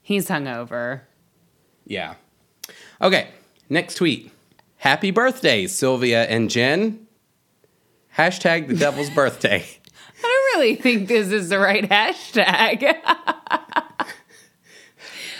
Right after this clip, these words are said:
Speaker 1: But happy birthday, Sylvia and Jen.
Speaker 2: What's wrong
Speaker 1: I
Speaker 2: with
Speaker 1: hope y'all had a
Speaker 2: Sylvia
Speaker 1: good
Speaker 2: and Jen?
Speaker 1: day. <laughs>
Speaker 2: Hashtag the devil's birthdays. Uh, Princess Garbage Face Publications. Thank you, Satan.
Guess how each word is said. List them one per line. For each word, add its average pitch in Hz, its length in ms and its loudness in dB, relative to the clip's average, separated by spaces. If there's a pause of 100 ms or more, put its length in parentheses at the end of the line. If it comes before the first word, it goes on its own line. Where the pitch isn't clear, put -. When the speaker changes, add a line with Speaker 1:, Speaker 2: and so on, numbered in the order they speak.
Speaker 1:
But 302 140 4
happy 339 300 2
birthday, 370 420 0
Sylvia 320 500 2
and 262 100 0
Jen. 349 380 0 (300)
Speaker 2:
What's 196 340 -6
wrong 214 260 2
Speaker 1:
I 302 140 2
Speaker 2:
with - 80 2
Speaker 1:
hope 339 80 -6
y'all 320 180 2
had 339 140 2
a 311 120 0
Speaker 2:
Sylvia 330 120 2
Speaker 1:
good 392 160 2
Speaker 2:
and - 400 0
Jen? 320 260 0 (300)
Speaker 1:
day. 330 80 -2 (200)
<laughs> - 120 -14
Speaker 2:
Hashtag 180 500 0
the 170 80 -6
devil's 165 420 -4
birthdays. 151 840 -2 (1700)
Uh, 135 260 0
Princess 190 640 0
Garbage 165 480 0
Face 165 380 0
Publications. 147 1300 -2
Thank 135 300 -2
you, 113 140 -4
Satan. 104 580 -2